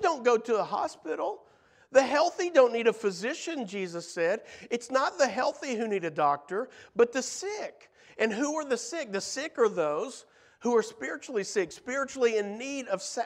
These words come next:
saving from Christ, spiritually in need of His love, of His care, of His forgiveness, of the blessings that come from God.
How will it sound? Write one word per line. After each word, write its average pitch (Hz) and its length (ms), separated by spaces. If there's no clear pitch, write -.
saving 226 560
from 233 220
Christ, - 600
spiritually 262 640
in 214 220
need 247 340
of 190 160
His 208 220
love, 233 340
of 185 140
His 170 160
care, 240 340
of 185 80
His 180 140
forgiveness, 202 640
of 180 140
the 180 80
blessings 185 800
that 165 180
come 190 220
from 165 220
God. - 480